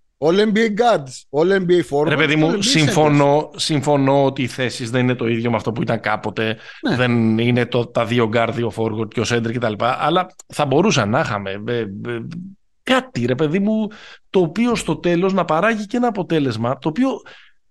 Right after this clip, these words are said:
Speaker 2: ε, δεν αποσυνδέει, ε, αυτό το, αυτό το βραβείο από το μπάσκετ. Δηλαδή, αυτό συντελεί περισσότερο στην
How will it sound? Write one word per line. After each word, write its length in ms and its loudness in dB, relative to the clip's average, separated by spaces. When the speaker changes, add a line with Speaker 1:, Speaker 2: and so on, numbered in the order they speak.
Speaker 2:
ε, 320 -12
δεν 220 4
αποσυνδέει, 1200 2
ε, 240 -6
αυτό 400 0
το, 340 2
αυτό 280 -2
το 100 0
βραβείο 580 4
από 200 -2
το 100 0
μπάσκετ. 400 -2
Δηλαδή, 360 -4
αυτό 380 -2
συντελεί 360 0
περισσότερο 460 0
στην 240 0